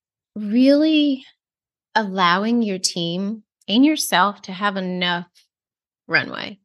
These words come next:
have enough runway to put together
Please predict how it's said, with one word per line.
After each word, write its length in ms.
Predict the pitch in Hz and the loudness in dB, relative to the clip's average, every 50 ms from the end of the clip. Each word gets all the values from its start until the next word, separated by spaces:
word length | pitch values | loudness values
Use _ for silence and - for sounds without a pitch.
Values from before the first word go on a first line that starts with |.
| _ _ _ _ _ _ _ _ - | _ _ _ _ _ _ _ _ -18
have 320 | 196 185 240 247 269 277 | -6 -2 0 2 2 2
enough 300 | 277 269 247 226 220 214 220 - | 2 2 2 2 0 -2 -6 -8
runway 840 | 196 185 175 170 165 165 170 170 160 151 - - - - - 196 - - - _ _ _ - | -10 -6 -4 -2 -2 -2 -4 -6 -6 -4 -4 -2 -2 -4 -4 -8 -12 -20 -20 _ _ _ -2
to 420 | - - 220 202 185 180 175 175 | 0 0 0 0 0 -2 -2 -6
put 320 | 175 - - 247 240 233 - | -8 -4 -2 -2 0 0 -2
together 800 | - 226 202 180 175 160 165 160 170 165 165 165 165 165 180 | -8 -8 -8 -8 -8 -8 -8 -8 -8 -8 -8 -8 -8 -10 -12